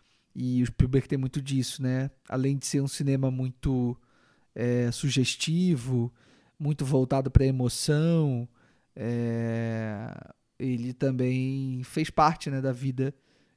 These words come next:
de muita gente e certamente fez parte da minha. Então,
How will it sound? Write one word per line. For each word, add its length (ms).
de 120
muita 360
gente 500
e 140
certamente 520
fez 200
parte 260
da 120
minha. 320
Então, 440